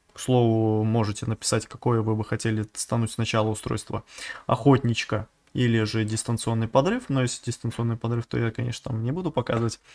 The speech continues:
сверх жёсткого уровня, потому что у меня нет такого большого опыта. Но постараемся, по крайней мере, сделать что-то хорошее.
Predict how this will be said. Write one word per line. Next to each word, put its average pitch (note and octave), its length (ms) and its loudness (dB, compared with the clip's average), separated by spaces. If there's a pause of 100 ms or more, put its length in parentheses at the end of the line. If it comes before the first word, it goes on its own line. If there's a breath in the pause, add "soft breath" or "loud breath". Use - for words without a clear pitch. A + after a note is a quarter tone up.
(360 loud breath)
сверх A#2 320 2
жёсткого B2+ 440 2
уровня, B2 380 4
потому A#2 240 -2
что - 180 -4
у A#2+ 40 0
меня A#2 420 0 (480 loud breath)
нет B2 260 2
такого - 220 -4
большого A#2+ 380 2
опыта. G#3+ 240 -2
Но F#3 120 0
постараемся, F3 680 6 (380)
по B2 100 0
крайней B2 240 4
мере, A#2 200 4
сделать A2 260 2
что-то - 160 -6
хорошее. C#3 520 4